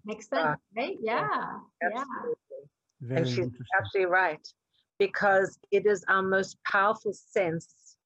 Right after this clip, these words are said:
Speaker 2: after sight.
Speaker 1: Mm-hmm.
Speaker 2: And it's one sense that connects memory, emotion, and, you know, even taste and scent. So
Speaker 1: And I,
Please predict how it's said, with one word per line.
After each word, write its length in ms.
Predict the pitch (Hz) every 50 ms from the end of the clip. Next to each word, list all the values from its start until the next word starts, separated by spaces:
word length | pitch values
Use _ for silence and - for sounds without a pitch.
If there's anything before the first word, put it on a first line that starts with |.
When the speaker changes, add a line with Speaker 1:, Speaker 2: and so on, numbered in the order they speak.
| _ -
Speaker 2:
after 300 | 170 175 175 - - 165
sight. 540 | 156 - _ 208 180 180 147 135 135 - - - - _ _ _ _ _ _ _ _ _ _ _ _ _ -
Speaker 1:
Mm-hmm. 200 | 202 190 240 247 - - - - - _ _ _ _ _ -
Speaker 2:
And 100 | 175 170
it's 200 | 175 175 160 -
one 300 | - 180 170 175 185 196
sense 440 | 185 - - - 190 175 170 160 - -
that 200 | 170 151 - -
connects 440 | - 180 170 170 160 151 - -
memory, 680 | 175 170 165 165 165 170 170 170 170 170 170 170 170 -
emotion, 840 | 165 170 160 156 156 156 165 156 - - - 165 165 160 156 160 160 160 - -
and, 380 | 160 151 147 151 147 139 127 - - _ _ _ _ _ _ _ _ _ _ _
you 80 | - 170
know, 220 | 147 135 131 156 156 - _ _ _ -
even 340 | 175 180 175 180 170 156 -
taste 340 | - - 165 160 - - -
and 140 | 165 151 -
scent. 360 | - 160 147 143 135 - - _ _ _ _ _
So 180 | - - 147
Speaker 1:
And 180 | 135 160 165 - -
I, 160 | 247 262